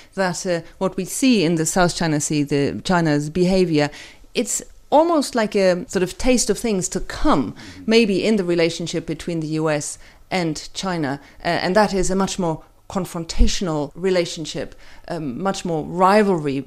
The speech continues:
Speaker 1: between the two.
Speaker 2: I, I would distinguish between what might be a more competitive relationship that might even be a natural phenomenon given the, the power of both countries as distinct from a confrontation.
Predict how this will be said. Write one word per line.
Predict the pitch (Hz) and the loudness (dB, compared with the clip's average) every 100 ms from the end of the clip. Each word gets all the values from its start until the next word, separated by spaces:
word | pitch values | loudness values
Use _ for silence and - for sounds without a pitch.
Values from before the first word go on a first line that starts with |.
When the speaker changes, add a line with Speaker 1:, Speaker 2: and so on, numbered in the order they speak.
| - - | -10 -12
Speaker 1:
between | 160 - 175 | -10 -6 -4
the | 156 | -6
two. | - 147 131 - | -8 -8 -8 -6
Speaker 2:
I, | 120 - 127 143 | -6 -6 -4 -2
I | |
would | 156 120 | 0 0
distinguish | 117 - 147 127 107 - | -2 0 4 4 4 -2
between | - 107 - 110 104 101 98 92 - - _ _ | -6 -10 -6 -2 0 0 -2 -6 -10 -20 _ _
what | 104 101 - | -6 -6 -4
might | 117 107 123 139 139 | -2 2 4 2 0
be | 104 95 95 107 | -4 -4 -4 -8
a | - | -8
more | 101 101 101 98 | -6 -4 -4 -6
competitive | - 98 87 127 117 101 92 | -6 -6 -4 0 2 2 0
relationship | 92 87 90 95 - 95 - | -2 -4 -6 -8 -6 -6 -6
that | - | -4
might | 110 120 | -2 0
even | 117 101 98 | 0 0 -2
be | 98 95 | -2 -2
a | 92 | -2
natural | 87 98 95 - 92 | -4 -4 -6 -6 -8
phenomenon | - 95 92 98 95 92 87 85 - - - 101 | -6 -4 -2 -2 -2 -4 -6 -8 -14 -20 -14 0
given | 117 107 107 92 | 2 4 0 0
the, | 101 92 87 - - - | -2 -2 -4 -10 -12 -10
the | |
power | - - 120 107 92 87 - - - | -6 2 4 4 2 -2 -10 -20 -12
of | 123 92 | -8 -4
both | 104 - | -4 -2
countries | 104 90 95 87 - - - _ | -4 -2 -4 -4 -8 -16 -20 _
as | 107 101 | -2 -2
distinct | 110 - 120 101 | -6 -4 -2 -2
from | 107 92 | -4 -4
a | |
confrontation. | - - 113 101 - 92 - 110 101 - 73 | -6 -8 -6 -6 -6 -8 -4 -2 -2 -4 -8